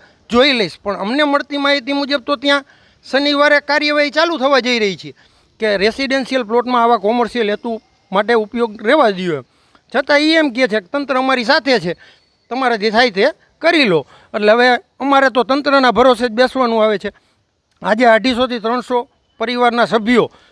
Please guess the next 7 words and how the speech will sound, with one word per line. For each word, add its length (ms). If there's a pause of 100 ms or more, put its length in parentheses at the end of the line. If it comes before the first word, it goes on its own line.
(140)
જીવતા 340
બોમ્બ 380 (400)
સમાન 340
આ 80
ઘટના 500
ન 180
ઘટે 380